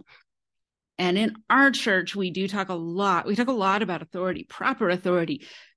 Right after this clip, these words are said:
priesthood authority, general authorities. Like, like, it's, it's a word that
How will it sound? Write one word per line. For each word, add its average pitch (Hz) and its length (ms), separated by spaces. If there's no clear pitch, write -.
priesthood 311 520
authority, 180 480
general 392 520
authorities. 185 800
Like, 220 200
like, 226 220
it's, 262 220
it's 262 140
a 269 80
word 247 380
that 226 360